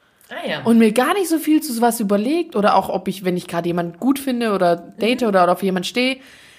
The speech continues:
Speaker 2: dann merke ich so richtig, „Oh ja, das hat mich heute gar nicht.“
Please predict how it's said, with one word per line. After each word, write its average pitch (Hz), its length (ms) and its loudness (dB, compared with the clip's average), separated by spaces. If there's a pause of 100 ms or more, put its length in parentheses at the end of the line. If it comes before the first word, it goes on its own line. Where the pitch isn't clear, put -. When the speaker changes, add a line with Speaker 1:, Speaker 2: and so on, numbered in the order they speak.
(160)
Speaker 2:
dann 175 100 -10
merke 185 160 -4
ich - 80 -10
so 202 80 -2
richtig, 190 240 -8 (320)
„Oh 185 100 -2
ja, 233 160 0
das 233 160 -6
hat 196 140 -10
mich 196 160 -2
heute 180 140 -4
gar 247 200 0
nicht.“ 330 380 -2